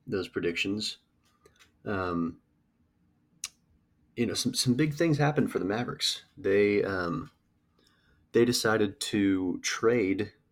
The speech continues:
uh, Davis Bertans, get off of that bad contract, and trade, um, him and our number ten pick back to the Oklahoma City Thunder, uh,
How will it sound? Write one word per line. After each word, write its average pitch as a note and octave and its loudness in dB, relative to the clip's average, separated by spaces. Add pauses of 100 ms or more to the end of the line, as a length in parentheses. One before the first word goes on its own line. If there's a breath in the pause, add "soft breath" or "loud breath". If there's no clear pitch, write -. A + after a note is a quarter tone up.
(260)
uh, F2+ -8
Davis G2+ -2
Bertans, F2+ -2
get F2+ 0
off F2+ -4
of F#2 -10
that F#2+ -2
bad F#2 -2
contract, F2 -4 (680 loud breath)
and F2 -4 (140)
trade, F#2+ 0 (600)
um, - -8 (180)
him A#2 -2
and F#2+ -2
our F2+ 0
number F2+ -4
ten A2+ -2
pick F#2 -2 (340)
back A#2 2 (280)
to - -8
the F2+ -2
Oklahoma F#2 -2
City F#2 -2
Thunder, F2 -2 (540 soft breath)
uh, F2 -4